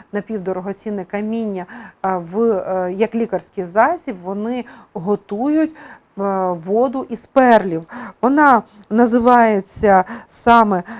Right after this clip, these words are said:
перлинна вода, і вона дуже потужно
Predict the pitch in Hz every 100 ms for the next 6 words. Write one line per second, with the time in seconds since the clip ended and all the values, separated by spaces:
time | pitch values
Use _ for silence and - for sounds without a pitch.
0 | - 233 247 269 262 277 277 220 190 175
1 | 175 190 208 185 170 185 262 - - 254
2 | 254 240 247 247 240 196 185 262 226 220
3 | 196 196 220 247 302 277 277 262